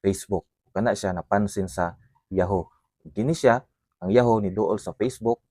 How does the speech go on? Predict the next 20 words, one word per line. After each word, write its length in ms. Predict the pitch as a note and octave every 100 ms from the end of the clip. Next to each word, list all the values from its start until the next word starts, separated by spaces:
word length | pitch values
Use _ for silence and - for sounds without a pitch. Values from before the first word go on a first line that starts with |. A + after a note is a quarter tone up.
| _
Ug 160 | F2 G2
iyang 160 | A2+
gistorya, 560 | G2 - A#2 A2+ G#2+ -
ang 160 | F2
founder 400 | F2 A#2 C3+ C3
niini 320 | B2+ A#2+ G#2+ G2+
si 80 |
Mark 240 | G2 A2 G#2+
Zuckerberg, 480 | - A#2 G2 G2 F#2 - - - F2+
yang 140 | E2+
edad 200 | G2 A#2
ato 240 | F2+ -
twenty-two 480 | F#2+ B2+ C3+ C#3 D3+
pa, 160 | A#2 B2 -
ug 80 | - F#2
gitistingan 500 | F#2 A2 A2+ G#2+ G#2
sa 160 | -
Yahoo 400 | F#2 G2 G2 F#2 -
nga 140 | - F2+
paliton 400 | E2+ F2+ -